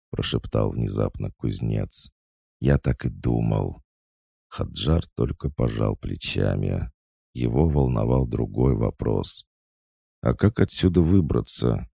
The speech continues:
И что делать с этими любителями истории?" Гертайцы все эти недели продолжали стоять неподвижными изваяниями.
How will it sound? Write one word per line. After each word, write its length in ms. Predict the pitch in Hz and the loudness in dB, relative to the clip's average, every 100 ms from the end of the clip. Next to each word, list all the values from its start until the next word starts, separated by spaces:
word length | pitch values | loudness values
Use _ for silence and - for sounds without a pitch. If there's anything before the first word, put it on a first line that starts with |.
| - | -4
И 80 | 62 | -2
что 300 | - 92 101 | 0 0 0
делать 480 | 67 85 80 71 | 4 4 4 2
с 200 | - - | -2 -2
этими 380 | 71 73 76 76 | 0 0 2 4
любителями 840 | 73 76 71 69 - 60 60 64 64 | 4 2 2 0 0 0 2 2 2
истории?" 720 | - - 92 73 57 53 50 - _ _ _ _ _ _ | 0 2 4 6 4 2 -2 -6 _ _ _ _ _ _
Гертайцы 840 | 65 58 - 78 78 67 - 69 | 0 0 2 6 6 4 2 2
все 460 | 60 - - 67 67 | 0 -2 0 2 2
эти 160 | 62 60 | 0 0
недели 580 | 57 53 67 69 64 60 | -2 0 2 2 2 -2
продолжали 720 | - 60 58 55 50 73 76 | -2 0 2 0 0 2 2
стоять 720 | 69 - 50 52 64 62 - | 2 -2 -2 0 0 0 -4
неподвижными 1000 | 62 60 64 55 58 58 53 57 55 50 | -6 -2 -2 0 0 0 -2 -2 0 -2
изваяниями. 1120 | 57 57 52 50 57 64 58 52 53 53 53 | -4 -2 -2 0 2 2 0 -2 -2 -2 -2